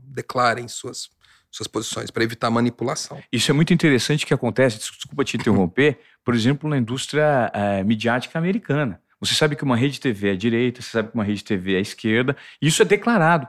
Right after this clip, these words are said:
Speaker 2: Isso, inclusive, facilita. Porque é um certo tipo de posicionamento que faz com que o leitor não tenha dúvidas porque aquela linha editorial tá sendo seguida. Faz sentido?
Speaker 1: Faz sentido. Isso fortalece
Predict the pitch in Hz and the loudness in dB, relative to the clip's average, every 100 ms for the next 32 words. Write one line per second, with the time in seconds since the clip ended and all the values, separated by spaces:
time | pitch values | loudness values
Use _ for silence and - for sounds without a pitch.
0 | - 185 - 233 175 185 226 - 277 - | -8 -4 -2 0 0 0 0 0 0 2
1 | 294 240 226 - _ - 165 - - - | 2 2 -2 -8 _ -6 -2 2 2 2
2 | 277 233 196 180 156 139 - 127 - 151 | 2 4 4 2 -4 -12 -14 -8 -2 0
3 | - 131 127 175 214 277 - 143 - 135 | 2 2 2 2 0 -4 0 0 0 -8
4 | - 147 143 117 165 208 - - 233 233 | -2 0 0 2 2 2 2 2 4 4
5 | 294 214 202 214 220 277 - 151 175 - | 2 2 0 0 -2 -4 -4 -2 -2 -4
6 | - - 180 151 127 233 226 190 147 151 | -6 2 4 6 4 4 4 4 4 4
7 | 185 226 269 294 175 190 170 127 262 - | 2 0 0 2 2 2 0 -2 -6 -6
8 | - - 165 196 247 165 131 - 214 247 | -12 -8 -6 -2 0 2 0 2 2 4
9 | 196 196 214 - 135 | 4 2 0 -6 -8